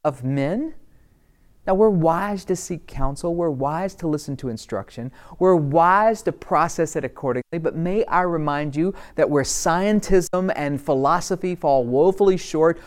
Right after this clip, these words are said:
we need a demonstration of the Spirit and of power as we live out the gospel. Paul would write in First Corinthians two,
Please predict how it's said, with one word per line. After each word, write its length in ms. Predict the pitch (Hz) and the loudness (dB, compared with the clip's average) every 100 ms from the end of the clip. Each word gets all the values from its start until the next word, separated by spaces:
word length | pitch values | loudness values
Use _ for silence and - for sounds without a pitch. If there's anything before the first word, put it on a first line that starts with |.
| - - | -14 0
we 280 | 139 208 | 4 6
need 180 | 214 208 | 6 4
a 80 | 156 | 4
demonstration 1080 | 123 185 202 202 - - 175 180 - 185 180 | 4 4 4 2 -2 0 2 2 2 -2 0
of 300 | - 131 123 | 0 -2 -4
the 60 | - | -10
Spirit 840 | - - - 196 202 220 240 240 | -8 -8 -6 2 4 6 4 2
and 240 | 147 151 143 | -4 -2 -2
of 260 | 143 - - | -2 -10 -8
power 580 | 180 180 190 214 233 226 - - | -2 2 2 2 0 -4 -16 -4
as 140 | - 156 | -2 0
we 340 | 147 190 254 294 | 0 4 4 6
live 380 | 214 196 240 | 6 6 6
out 240 | 220 220 226 | 6 4 2
the 80 | 220 | 0
gospel. 680 | 143 226 254 - - 127 | 0 -2 -2 -8 -4 -2
Paul 320 | - - 185 175 | -2 2 2 2
would 120 | 147 | -2
write 220 | 143 143 | -2 -2
in 200 | 139 - | -4 -2
First 240 | 156 135 | -2 -2
Corinthians 600 | - 147 147 151 139 135 - | -4 -4 -4 -6 -6 -6 -6
two, 400 | 262 254 135 | -2 0 0